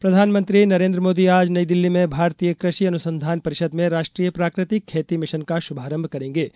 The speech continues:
राष्ट्रीय प्राकृतिक खेती मिशन का उद्देश्य मृदा स्वास्थ्य में सुधार, पारिस्थितिकी तंत्र को बहाल करना और किसानों की लागत को कम करके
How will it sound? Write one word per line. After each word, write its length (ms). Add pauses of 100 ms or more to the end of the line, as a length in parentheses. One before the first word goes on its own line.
(300)
राष्ट्रीय 420
प्राकृतिक 500
खेती 240
मिशन 220
का 120
उद्देश्य 400
मृदा 320
स्वास्थ्य 340
में 60
सुधार, 380 (320)
पारिस्थितिकी 560
तंत्र 300
को 120
बहाल 260
करना 300
और 100
किसानों 380
की 100
लागत 280
को 120
कम 240
करके 420